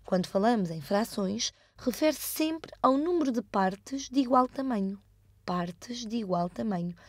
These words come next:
Neste caso, quatro partes de igual tamanho. Então, a questão é: será que cada parte corresponde a uma de quatro partes de igual tamanho? Vamos olhar para a tarte.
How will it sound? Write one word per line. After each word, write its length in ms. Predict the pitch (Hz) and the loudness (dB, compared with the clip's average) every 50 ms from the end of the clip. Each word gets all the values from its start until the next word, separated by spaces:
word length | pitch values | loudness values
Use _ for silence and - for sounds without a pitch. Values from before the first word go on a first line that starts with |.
| - - - - _ | -20 -20 -20 -8 _
Neste 300 | 311 392 453 415 - - | 4 4 4 4 2 2
caso, 380 | - 220 196 175 175 170 - - - | 2 4 4 4 2 -4 -12 -16 6
quatro 400 | - 262 254 285 - - 220 196 | 8 8 8 8 6 -4 -8 -8
partes 680 | - _ - 185 180 180 - - - - 262 - - - | -4 _ 2 2 2 2 -2 -12 -10 -10 -10 -10 -10 -4
de 80 | - 294 | -2 -2
igual 320 | 277 254 233 220 202 208 | -2 2 4 4 4 4
tamanho. 500 | 220 - 254 247 240 208 185 185 196 214 - _ _ - - - _ - _ | 0 -4 -4 -4 -2 -2 -2 -4 -6 -8 -14 _ _ -20 -20 -20 _ -8 _
Então, 220 | 285 277 427 415 | 0 2 4 4
a 60 | 392 | 4
questão 340 | - - - - 311 262 202 | 2 0 2 4 4 4 4
é: 80 | 175 - - _ _ _ _ _ | 2 -2 -10 _ _ _ _ _
será 320 | - - - 370 381 381 392 | -12 0 4 6 6 6 6
que 160 | - - - | 2 -6 -4
cada 280 | - - 294 254 226 - | 0 2 4 4 2 0
parte 480 | - - 208 214 214 190 - - - | 2 2 4 4 4 2 -2 -12 -20
corresponde 960 | _ - - 214 - 139 - - - - 202 208 208 208 208 196 175 180 - - | _ -8 -6 -6 -2 -2 -2 -2 -2 0 0 2 4 4 4 2 2 0 -4 2
a 120 | _ 202 202 | _ 6 6
uma 460 | 202 208 220 233 220 196 180 175 170 | 6 6 6 6 4 4 4 2 0
de 100 | 160 190 | -2 -4
quatro 440 | - - - 262 269 269 - 185 185 | -6 2 4 4 4 4 0 -8 -8
partes 680 | - - - 202 196 196 190 - - - 190 175 170 170 | -8 0 2 2 2 2 0 -4 -8 -6 -6 -6 -4 -2
de 80 | 196 | 0
igual 220 | 214 185 196 190 180 | 2 4 4 2 2
tamanho? 500 | - 196 180 175 160 160 170 185 233 - _ - - - - _ _ _ | 0 0 0 0 0 0 -2 -2 -2 -4 _ -20 -20 -20 -20 _ _ _
Vamos 260 | - 180 175 175 170 | -2 0 0 4 6
olhar 280 | 196 190 190 202 208 - | 6 8 10 8 8 6
para 200 | - - 240 277 | 2 0 0 0
a 40 | 285 | 0
tarte. 460 | - 240 208 196 - - - - | 2 0 0 0 -2 -8 -20 -20